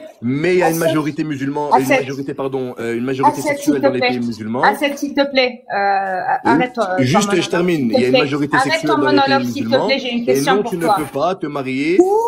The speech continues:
Speaker 1: C'est,
Speaker 2: ton
Speaker 1: ça n'existe
Speaker 2: micro,
Speaker 1: pas.
Speaker 2: s'il te plaît,
Speaker 1: Ça
Speaker 2: j'ai une
Speaker 1: n'existe
Speaker 2: question,
Speaker 1: pas, tu
Speaker 2: c'est
Speaker 1: ne
Speaker 2: pas
Speaker 1: peux
Speaker 2: un
Speaker 1: pas.
Speaker 2: monologue.
Speaker 1: Pourquoi
Speaker 2: Je vais
Speaker 1: vous
Speaker 2: couper ton
Speaker 1: parlez, oh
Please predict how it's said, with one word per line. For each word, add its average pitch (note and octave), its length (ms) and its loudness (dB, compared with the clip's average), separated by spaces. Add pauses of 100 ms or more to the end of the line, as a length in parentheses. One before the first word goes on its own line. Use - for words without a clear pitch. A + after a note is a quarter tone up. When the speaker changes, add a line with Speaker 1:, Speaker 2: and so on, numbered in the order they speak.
(140)
Speaker 1:
C'est, D#4 100 0
Speaker 2:
ton F4 320 2
Speaker 1:
ça F#4+ 120 2
n'existe F4 360 -2
Speaker 2:
micro, F4+ 140 2
Speaker 1:
pas. G4 180 4
Speaker 2:
s'il D#4+ 200 -10
te D#4+ 260 -8
plaît, E4+ 180 2
Speaker 1:
Ça E4+ 60 0
Speaker 2:
j'ai D#4+ 100 2
une D4 60 0
Speaker 1:
n'existe D4+ 240 -4
Speaker 2:
question, F4 200 0
Speaker 1:
pas, - 40 0
tu - 60 -6
Speaker 2:
c'est D4+ 80 2
Speaker 1:
ne C#4 40 -2
Speaker 2:
pas D4 140 2
Speaker 1:
peux D4+ 60 0
Speaker 2:
un - 40 0
Speaker 1:
pas. C#4+ 240 0
Speaker 2:
monologue. G#3 400 -6 (480)
Speaker 1:
Pourquoi - 260 -4
Speaker 2:
Je G3 40 0
vais G#3+ 120 6
Speaker 1:
vous D3+ 120 -2
Speaker 2:
couper - 120 -2
ton - 60 -4
Speaker 1:
parlez, - 200 2
oh B3+ 40 2